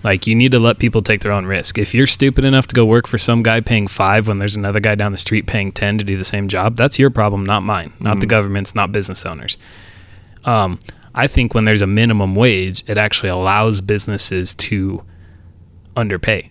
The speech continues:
Speaker 1: 'cause I think they go, "Oh, well, we're meeting minimum wage." Where if you did what you said, when you build competition amongst businesses to recruit people, I think wages would increase faster.
Speaker 2: Okay.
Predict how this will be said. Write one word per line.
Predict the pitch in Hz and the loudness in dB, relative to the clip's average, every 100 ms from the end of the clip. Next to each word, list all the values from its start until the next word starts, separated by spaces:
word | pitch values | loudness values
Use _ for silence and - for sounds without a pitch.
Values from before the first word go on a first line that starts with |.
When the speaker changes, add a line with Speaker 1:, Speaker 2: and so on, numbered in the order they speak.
| - | -12
Speaker 1:
'cause | - 107 | 0 2
I | 107 | 2
think | 113 | 0
they | 104 | 0
go, | 104 98 | -2 2
"Oh, | 160 | 2
well, | 117 98 92 | 2 2 2
we're | 104 | 0
meeting | 98 123 104 95 | 4 4 4 -2
minimum | 95 90 90 | -4 -4 -6
wage." | 95 90 - - - - - - - - | -6 -6 -6 -10 -10 -20 -20 -20 -20 -6
Where | 117 107 98 98 - | 2 2 4 0 -2
if | 107 101 104 | -6 -4 -4
you | 98 | 0
did | 101 | 0
what | 98 95 | 2 4
you | 131 | 4
said, | 127 107 98 | 6 2 0
when | 98 92 | -2 -4
you | 98 | -4
build | 98 104 95 | 0 0 0
competition | - 107 - 95 113 - 104 | -2 -4 -4 -4 -2 -2 -2
amongst | 95 101 104 101 - 104 | -2 -2 -4 -6 -8 -2
businesses | 110 117 107 - 101 | 2 2 0 -2 -4
to | - | -4
recruit | 92 87 - 143 | -6 -2 4 4
people, | - 98 95 92 | 4 -2 -4 -4
I | |
think | - 98 | -2 -2
wages | 98 95 95 92 | -2 -2 -4 -6
would | 101 95 - | -8 -10 -8
increase | 110 - 107 - | -8 -4 -6 -4
faster. | - 175 - - - - - - - | -4 -4 -6 -12 -20 -20 -20 -18 -8
Speaker 2:
Okay. | 107 104 | -4 -2